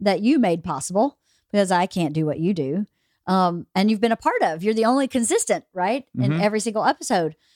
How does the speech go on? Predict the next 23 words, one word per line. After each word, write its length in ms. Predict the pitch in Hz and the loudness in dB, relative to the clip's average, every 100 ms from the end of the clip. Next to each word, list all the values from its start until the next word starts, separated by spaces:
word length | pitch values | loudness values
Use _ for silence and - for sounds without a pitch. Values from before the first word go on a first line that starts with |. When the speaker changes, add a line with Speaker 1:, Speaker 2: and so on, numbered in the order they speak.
| _ _ | _ _
Speaker 1:
So, 560 | - 220 208 208 208 - | 0 2 4 0 -4 -4
um, 460 | 202 202 190 180 175 _ _ _ _ _ _ _ | 0 0 0 -4 -6 _ _ _ _ _ _ _
yeah, 180 | 285 370 | 2 2
it's 100 | - | 2
been 180 | 247 | -2
a 40 | 220 | -2
crazy 500 | - 214 233 247 262 | -2 2 2 2 0
five. 220 | - 254 | 0 -2
I 100 | 233 254 | 0 0
can't, 420 | 254 - 240 226 - | 0 0 2 2 0
I 80 | 214 | -6
can't, 220 | - 220 190 | -4 -4 -4
I 60 | |
can't 260 | 175 - 160 | -6 -2 -2
believe 220 | 156 139 | -2 -4
it's 120 | 135 | -6
been 140 | - 131 | -8 -10
five 220 | - - | -10 -14
years. 320 | - - - _ _ | -16 -14 -14 _ _
Speaker 2:
I 80 | 104 | -6
can't 260 | 165 165 | -2 0
believe 240 | 120 104 80 | 2 0 0
either. 460 | 90 92 80 76 | -4 0 0 -2